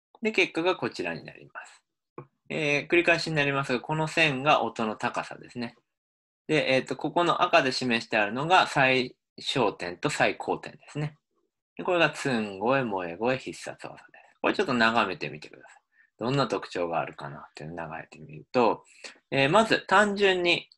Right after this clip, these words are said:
音の高さの最高点を見ると、えー、この順番になりますね。つん声が一番低くて、えー、萌え声が高くて六百ヘルツ、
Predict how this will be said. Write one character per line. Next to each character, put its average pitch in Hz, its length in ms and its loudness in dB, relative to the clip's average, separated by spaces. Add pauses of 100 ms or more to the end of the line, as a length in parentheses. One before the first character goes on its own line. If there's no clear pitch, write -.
(120)
音 151 280 2
の 175 120 0
高 208 300 4
さ 110 160 2
の 82 140 -4
最 147 240 2
高 151 180 4
点 101 160 0
を 90 60 -4
見 92 140 -4
る 85 220 -8
と、 170 280 4 (300)
え 120 140 2
ー、 110 40 0
こ 135 140 2
の 120 120 4
順 107 180 -2
番 98 120 -2
に 92 60 -6
な 78 80 -4
り 80 140 -10
ま 92 120 -12
す - 100 -8
ね。 156 300 -2
つ - 180 -2
ん 170 180 -2
声 165 240 4
が 190 120 6
一 147 200 0
番 92 240 -2
低 - 240 -8
く - 180 -18
て、 165 380 4 (260)
え 123 60 -2
ー、 117 80 2
萌 123 180 4
え 120 120 4
声 113 300 2
が 165 160 4
高 - 360 -4
く - 80 -16
て 92 100 -6
六 82 220 -4
百 82 220 -10
ヘ 78 120 -10
ル - 200 -16
ツ、 - 120 -20